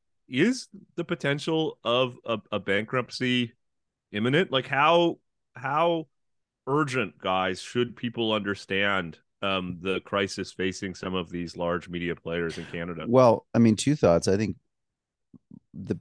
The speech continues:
Speaker 2: the, the Google decision this week would really put a kibosh on any viability of the post, uh, media Toronto Star merger. I mean, if this goes ahead,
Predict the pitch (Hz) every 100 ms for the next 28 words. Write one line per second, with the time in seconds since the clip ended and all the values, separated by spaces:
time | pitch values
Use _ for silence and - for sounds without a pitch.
0 | - - 101 87 71 - _ 69 87 -
1 | - - - _ - 131 123 95 87 -
2 | 110 165 170 85 69 71 76 69 - 85
3 | 85 78 78 82 95 131 101 82 78 -
4 | - 87 73 - _ 85 80 - 98 101
5 | 85 80 57 50 - - - - 80 78
6 | - 101 101 82 80 80 76 87 80 82
7 | 78 73 - - 78 - - - - 90
8 | 80 - - - _ _ _ _ _ _
9 | _ _ - 71 69 92 92 87 71 65
10 | - _ - 82 78 69 - 73 71 62
11 | 65 60 - - _ _ _ _ 67 78
12 | 80 76 - _ _ _ _ _ 127 139
13 | - 139 - - 101 95 90 90 85 76
14 | 67